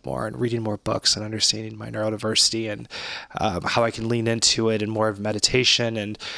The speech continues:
um, just trying to find the word. This has been one of my really important things too, is just learning how to word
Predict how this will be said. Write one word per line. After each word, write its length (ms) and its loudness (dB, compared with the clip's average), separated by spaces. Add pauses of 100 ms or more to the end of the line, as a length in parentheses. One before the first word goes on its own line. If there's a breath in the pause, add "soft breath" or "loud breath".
(200 loud breath)
um, 540 -2 (180)
just 280 6
trying 240 4
to 60 6
find 520 2
the 100 4
word. 580 4 (840 loud breath)
This 240 4
has 120 4
been 340 4
one 140 6
of 60 2
my 240 4
really 340 2
important 380 0
things 260 2
too, 180 2
is 80 2
just 240 4
learning 320 2
how 220 2
to 220 2
word 800 2